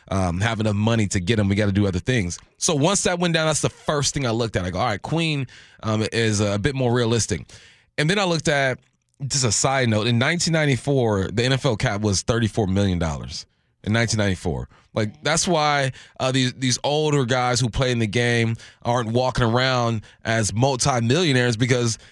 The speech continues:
you know, they didn't get the, the opportunity to make this much money, which I thought was crazy. So the jump of thirty million dollars is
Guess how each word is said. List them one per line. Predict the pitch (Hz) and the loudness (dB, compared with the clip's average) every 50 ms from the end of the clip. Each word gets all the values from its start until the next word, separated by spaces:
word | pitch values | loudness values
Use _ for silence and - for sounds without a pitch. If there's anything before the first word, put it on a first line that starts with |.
| _ _ - | _ _ -6
you | - 180 | -4 -2
know, | 175 151 | -2 0
they | 139 147 | 0 0
didn't | 151 170 165 156 | 0 0 2 2
get | 165 196 180 170 | 0 0 0 0
the, | 180 156 143 135 | 0 0 0 0
the | 127 139 139 | 0 0 0
opportunity | 139 127 131 123 - 160 139 127 | 0 0 -2 0 0 0 0 0
to | 123 | 0
make | 127 135 127 113 92 95 104 101 | 0 0 0 -2 -4 -6 -4 -2
this | 131 151 135 - - | 0 0 0 0 0
much | 143 139 113 - 104 | -2 -2 -2 0 0
money, | 120 135 135 120 | 0 0 0 0
which | 110 113 - | 0 0 -2
I | 147 | -2
thought | 147 - 147 120 | -2 -2 -4 -4
was | 127 127 113 - | -2 -2 -4 -4
crazy. | - - 127 135 147 156 147 123 113 | -4 -2 -2 0 0 0 0 0 0
So | - - 143 | 0 0 0
the | 123 123 120 | 0 0 -2
jump | 107 101 - 131 143 175 185 165 - | 0 0 0 2 2 0 -2 -4 -4
of | 135 120 - _ _ - | -4 -4 -4 _ _ -4
thirty | 160 156 175 190 196 202 196 | -2 0 0 0 0 0 0
million | 190 170 160 165 170 175 175 170 165 160 156 151 | 0 2 2 2 2 0 0 0 0 -2 -2 -2
dollars | 147 151 147 151 151 143 123 117 107 107 101 - - - - - _ _ - | -2 0 0 0 0 0 0 0 0 0 -2 -4 -6 -12 -20 -20 _ _ 0
is | 143 135 123 | 0 0 0